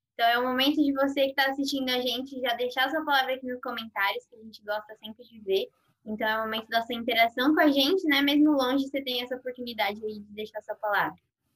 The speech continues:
Bom, a minha palavra dessa semana é persistência.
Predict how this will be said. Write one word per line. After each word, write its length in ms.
Bom, 80
a 240
minha 220
palavra 320
dessa 280
semana 380
é 100
persistência. 840